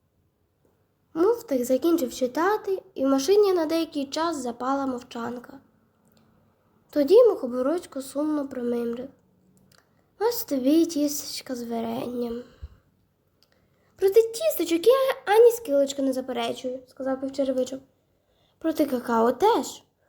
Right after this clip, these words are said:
А от кіт Альберт не викликає в мене ніяких симпатій». «Оце роби людям добро», — тяжко зітхнув Муфтик.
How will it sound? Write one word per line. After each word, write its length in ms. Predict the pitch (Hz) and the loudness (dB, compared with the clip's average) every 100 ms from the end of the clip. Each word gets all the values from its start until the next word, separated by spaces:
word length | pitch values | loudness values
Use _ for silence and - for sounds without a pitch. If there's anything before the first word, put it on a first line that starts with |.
| _ _ - | _ _ 2
А 140 | 381 | 4
от 160 | 392 392 | 4 4
кіт 340 | 403 381 - | 4 4 2
Альберт 560 | 381 403 392 320 339 339 | 4 6 6 4 0 0
не 120 | 330 | 0
викликає 640 | 339 339 330 311 294 269 | 0 0 -2 0 2 2
в 60 | 247 | 0
мене 220 | 240 247 | -2 -2
ніяких 920 | 247 311 381 269 240 233 233 226 226 | 0 6 6 6 0 0 -2 -6 -10
симпатій». 880 | - 233 226 220 220 214 - 226 226 _ _ _ _ _ _ _ _ _ _ _ _ - | -8 -8 -6 -8 -10 -12 -12 -14 -14 _ _ _ _ _ _ _ _ _ _ _ _ -4
«Оце 340 | 294 349 370 | -2 2 2
роби 320 | 381 330 427 | 2 2 2
людям 360 | 330 277 277 262 | 2 2 2 2
добро», — 420 | 262 262 254 233 - - _ _ _ _ _ | 2 2 -2 -4 -12 -20 _ _ _ _ _
тяжко 440 | - 269 311 - 269 | -6 -6 -6 -10 -6
зітхнув 600 | 269 247 - 262 269 254 | -6 -6 -2 2 2 0
Муфтик. 440 | 240 233 - | -2 -4 -12